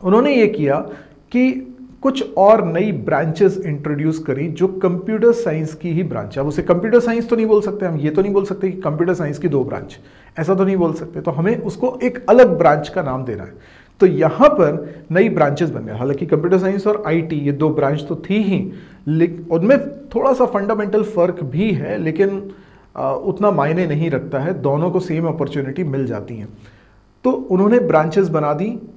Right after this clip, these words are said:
computer science के साथ artificial intelligence and machine लर्निंग, एक और branch बना दी computer science के साथ artificial intelligence and data science।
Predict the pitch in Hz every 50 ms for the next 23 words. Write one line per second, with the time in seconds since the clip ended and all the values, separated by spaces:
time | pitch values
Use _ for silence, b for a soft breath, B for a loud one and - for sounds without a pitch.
0 | - - 151 143 156 175 175 190 185 - 160 151 156 156 160 - 170 156 156 151
1 | 139 170 185 - - - 135 139 135 147 175 - 185 180 - 190 180 151 139 135
2 | - 131 127 127 135 147 160 151 147 165 156 139 120 110 - - 131 120 110 101
3 | 98 98 92 92 101 - - - _ _ - 147 135 156 160 180 160 156 160 160
4 | 175 160 139 160 160 156 151 143 151 180 170 - 151 135 135 147 151 151 185 -
5 | 139 135 143 156 151 - - - 165 143 - - 135 127 135 147 - - - -
6 | - - 165 170 170 196 214 - - - - 190 175 156 151 131 147 139 131 135
7 | 139 139 - 160 160 143 127 120 113 - 120 113 - - 69 82 82 - -